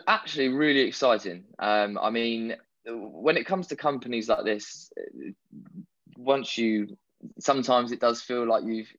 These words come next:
e-, e-, everyone's seen it, but I mean, I think we're, we're all very in the way of how, how much of a high turnover P Ts there are on, like, the churn rate as well. Um, people either give up or they're not making enough money, so they leave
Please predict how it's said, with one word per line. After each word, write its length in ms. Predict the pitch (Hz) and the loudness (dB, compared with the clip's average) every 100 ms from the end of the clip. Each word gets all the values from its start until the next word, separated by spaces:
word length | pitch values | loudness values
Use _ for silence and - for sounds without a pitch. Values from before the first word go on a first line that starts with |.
| - | -2
e-, 340 | 117 120 135 123 | 0 2 2 2
e-, 60 | |
everyone's 540 | - 123 120 117 113 117 | 0 0 2 0 -2 -4
seen 240 | 127 127 | -6 -6
it, 140 | 127 - | -8 -4
but 200 | 127 117 - - _ _ - | -4 -4 -6 -20 _ _ 0
I 80 | 127 | 0
mean, 260 | 127 117 - - | 2 -2 -4 -8
I 60 | |
think 320 | - - 113 107 | -8 -10 -8 -2
we're, 200 | 107 - | 0 0
we're 300 | 110 110 113 | 0 4 4
all 260 | 107 104 - _ - | 2 0 -8 _ -20
very 600 | 117 107 104 101 101 107 | 0 4 4 4 0 -4
in 160 | 98 104 | -6 -2
the 80 | 101 | 2
way 320 | 104 104 101 | 6 8 8
of 160 | 98 - | 4 0
how, 340 | 104 98 98 - - _ - | 0 0 0 -8 -20 _ -6
how 60 | |
much 180 | 104 95 | -4 -4
of 60 | 104 | -8
a 20 | |
high 280 | - 113 104 | -2 2 2
turnover 760 | - 110 104 101 98 90 98 - | 2 0 2 2 -2 -2 -6 -4
P 200 | 113 101 | -4 -4
Ts 480 | 98 104 101 98 - _ - | -2 -2 -2 -8 -18 _ -4
there 280 | 101 98 85 | 0 2 4
are 280 | 107 92 95 | 4 4 0
on, 220 | 92 85 | -2 -6
like, 160 | 95 - | -10 -10
the 40 | - | -12
churn 340 | - 95 92 92 | -4 -4 -2 -2
rate 240 | 92 80 | -2 -4
as 140 | - - | -4 4
well. 260 | 104 95 - - - _ | 4 4 -2 -18 -20 _
Um, 560 | 98 101 98 98 98 98 | 0 2 2 0 -2 -2
people 440 | 113 101 107 101 | -4 0 0 2
either 180 | 110 104 | 4 2
give 420 | 101 120 113 123 | 4 2 2 2
up 280 | 117 113 117 | 4 4 2
or 140 | 107 98 | -4 -2
they're 80 | 104 | -2
not 140 | 110 | -4
making 240 | 107 107 | -6 -6
enough 160 | 101 98 | -10 -2
money, 260 | 107 104 101 | -2 0 -2
so 140 | - | -2
they 100 | 98 | -2
leave 240 | 104 101 | -2 -4